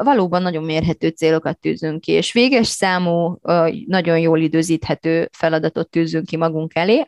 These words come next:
Amikor ezt teljesítjük, akkor hatalmas nagy ünneplés kell következzen, tehát nagyon fontos az, hogy, hogy képesek legyünk értékelni mindent, amit megtettünk, amit teljesítettünk. Ennél a problémánál nagyon jellemző az, hogy tényleg mindig a pohárnak a, az üres felét nézzük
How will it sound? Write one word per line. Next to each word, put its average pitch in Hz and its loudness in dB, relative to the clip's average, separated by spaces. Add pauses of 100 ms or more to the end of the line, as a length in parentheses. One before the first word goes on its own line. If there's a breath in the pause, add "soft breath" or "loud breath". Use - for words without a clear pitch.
Amikor 185 -2
ezt - -2
teljesítjük, 170 -2
akkor 156 -2
hatalmas 165 -2
nagy 165 -2
ünneplés 160 -2
kell 160 -4
következzen, 190 -2
tehát - -8
nagyon 180 0
fontos 170 -4
az, 190 0
hogy, 175 2
hogy 175 0
képesek - 0
legyünk 170 -2
értékelni 165 -2 (640 loud breath)
mindent, 175 0
amit 170 -2
megtettünk, 165 -4
amit 165 -4
teljesítettünk. 156 -2 (320 loud breath)
Ennél 247 2
a 208 4
problémánál 214 2
nagyon 190 2
jellemző 180 2
az, 185 0
hogy 190 -2
tényleg 185 0
mindig 185 0
a 175 2
pohárnak 170 -2
a, 165 4
az 170 -2
üres 180 0
felét 160 2
nézzük 156 -2